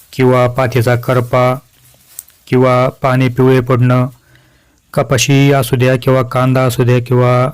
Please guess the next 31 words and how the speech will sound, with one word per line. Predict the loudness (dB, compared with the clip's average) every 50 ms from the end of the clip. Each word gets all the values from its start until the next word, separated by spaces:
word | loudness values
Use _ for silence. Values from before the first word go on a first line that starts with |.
| -4
इतर | -4 -4 -2 0 0 0
भाजीपाला | 0 0 0 0 0 0 0 0 -2
पीक | -2 -2 -2 0 0 0
असू | 0 0 0 0
द्या, | 0 0 0 -2 -6 _ _ _ _ -20 -20 -20 _ _ _ -12
सर्वमध्ये | -6 -2 0 2 2 2 2 0 0 0 2 0
आपण | 0 0 -2 -2 -2 0 0
या | 0 0 0 0 0 0 0 0 -2 -4 -8 _ _ _ _ _ _ _ _ _ -4
औषधाचा | -2 -2 -2 -2 -2 0 -2 -2 0 0 -2 -2
आपण | 0 0 0 0 2 2 2
जो | 2 2 2 2 2
पुढे | 0 0 0 2 2
उल्लेख | 4 2 2 2 0
करणार | -2 -2 -2 0 0 0
आहोत, | 0 0 -2 0 -2 -2 -2 -4 -8 _ _ _ _ _ _ _ _ -4
त्याचा | -4 -2 0 0
वापर | 0 0 0 -2 -2
करून | -2 0 2 2 2 2 2
आपल्या | 2 0 0 0 0 0
पिकाची | 0 0 -2 -2 0 0 -2 0 0 0 0
भरघोस | 2 2 2 2 2 2 2 2 0 0 -2
इथे | -4 -2 0 0
वाढ | 0 2 0 0 -2 -2
करून | -2 -2 0 0
घेऊ | 2 2 2
शकता. | 2 0 -2 -4 -4 -2 -2 -2 -2 -4 _ _ _ _ _ -20 -20 -20 -20 -20 -20 _ _ _ -4
यामध्ये | 0 0 2 2 2 0
काळुकी | 0 0 0 0 0 0 0 0 0
असेल, | 0 0 -2 0 0 0 0 0
पिवळेपणा | -2 0 0 2 2 2 0 0 -2 0 0
असेल | 0 -2 -2 0 0 0 0 0